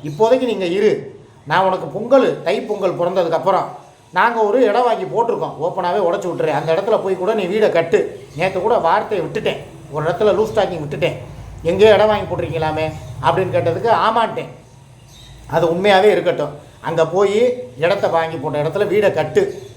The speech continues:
உனக்குன்னு உண்டான அஸ்திவாரத்தை தோண்டு. நீ அதிலேயே நல்லபடியா கட்டி உனக்கு எப்படி எப்படி பிளான் போடணுமோ நானே எல்லாத்துக்கும் ஏற்பாடு பண்றேன். இன்ஜினியர் வேணுமா ஏற்பாடு பண்றேன், பிளான் அப்ரூவல் வாங்கணுமா வாங்கி தரேன், கரண்ட் பில்லு, இ பி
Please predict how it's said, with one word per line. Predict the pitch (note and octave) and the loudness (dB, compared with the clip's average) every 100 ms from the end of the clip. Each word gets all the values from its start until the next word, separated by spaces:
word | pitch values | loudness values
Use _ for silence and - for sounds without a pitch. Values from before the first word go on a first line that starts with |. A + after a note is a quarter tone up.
| - C#3+ | -10 0
உனக்குன்னு | F#3 G#3 A3 A#3+ G#3+ | 2 4 2 2 0
உண்டான | F3+ F#3 E3+ | 2 2 2
அஸ்திவாரத்தை | D3+ A#3 G#3+ F3 E3 G#3 | -4 -2 0 0 0 -2
தோண்டு. | F#3 G#3+ G3+ D3 - - - _ - | 0 0 0 -6 -8 -20 -20 _ -6
நீ | F3+ | 2
அதிலேயே | G3 G3 G#3+ A#3+ | 2 4 4 2
நல்லபடியா | F#3+ G3+ G#3 A3 | 2 0 2 0
கட்டி | F#3+ F#3 A#3+ | 0 -2 0
உனக்கு | G#3+ G3 F3 | -2 -2 -4
எப்படி | F3 G#3+ | 0 2
எப்படி | G3+ A#3 | 2 0
பிளான் | - F#3 G#3+ | 2 2 2
போடணுமோ | F3+ F3 E3 G#3 B3+ - - - | -2 -4 0 0 0 -2 -12 -4
நானே | D#3 G#3 A#3 | 0 2 2
எல்லாத்துக்கும் | A#3+ G3+ G#3+ G3+ F#3+ | 0 0 -2 0 -2
ஏற்பாடு | G3+ G3 | 0 -2
பண்றேன். | D3 C#3 C3+ D3 | -2 -6 -6 -8
இன்ஜினியர் | E3 G3 F#3+ E3 | -8 -4 -2 0
வேணுமா | E3 E3 F#3 | 0 0 2
ஏற்பாடு | D#3+ E3 D#3 | 2 0 -2
பண்றேன், | C#3 C3 C3 B2 - - - | -2 -6 -6 -8 -14 -20 -6
பிளான் | E3+ G3 G#3+ | 2 2 2
அப்ரூவல் | F3 G#3+ G#3+ F#3 | -2 -2 0 0
வாங்கணுமா | E3+ E3 F#3 | -2 -2 -2
வாங்கி | D#3 E3+ D3+ | -2 -2 -2
தரேன், | D3 C3+ C3 - - | -4 -4 -8 -14 -6
கரண்ட் | - A3+ A#3+ | 0 2 2
பில்லு, | F#3 F3+ E3+ | 0 -2 -4
இ | A3+ | -6
பி | G3 | -4